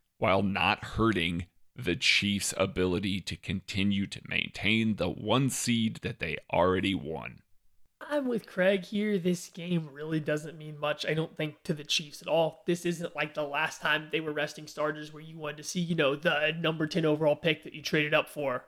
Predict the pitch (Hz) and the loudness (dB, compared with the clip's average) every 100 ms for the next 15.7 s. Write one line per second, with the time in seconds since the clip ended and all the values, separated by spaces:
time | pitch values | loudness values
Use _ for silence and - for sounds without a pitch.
0 | - 160 143 143 143 143 156 147 147 - | 0 2 2 0 -6 -4 0 2 0 -4
1 | - - - 160 151 147 135 131 127 139 | -20 -20 -6 0 4 6 4 2 0 -4
2 | - 208 214 170 147 147 - 139 135 _ | -2 6 6 6 2 0 -4 -16 -18 _
3 | 165 143 127 143 139 139 127 - 143 - | -2 4 6 4 2 -8 -14 -10 -8 -4
4 | 143 123 - 135 135 120 - 156 156 143 | -4 -4 -4 -4 -6 -16 -10 -2 0 0
5 | 135 - - - _ - 156 185 156 226 | -4 -16 -20 -20 _ 4 6 6 4 2
6 | 220 - 226 220 165 - 170 - - - | 2 2 0 0 -2 -4 -6 -14 -12 -6
7 | 156 175 175 185 156 151 156 151 151 151 | 0 0 0 -6 -8 -8 -8 -8 -8 -8
8 | - 165 151 139 104 101 123 139 226 247 | -6 -4 -4 -6 -12 -2 0 0 -2 -14
9 | 254 208 196 196 214 196 175 170 160 165 | -10 -4 -2 0 0 -2 -4 -6 -8 -8
10 | 165 170 156 147 139 147 139 - 135 135 | -6 -4 -4 -6 -8 -10 -12 -12 -12 -12
11 | 139 131 110 98 127 - - - - - | -12 -10 -8 -4 -4 -6 -20 -16 -16 -8
12 | 175 170 165 - 147 135 123 - 147 127 | -6 -6 -6 -2 -2 -2 -12 -10 -6 -4
13 | 127 - 135 143 135 131 113 113 120 - | -6 -10 -14 -12 -12 -10 -6 -4 -4 -6
14 | - 160 156 147 143 135 - - 139 139 | -2 0 0 -2 -2 -8 -16 -8 -4 -4
15 | 147 - 127 120 220 220 | -6 -12 -12 -6 -4 -4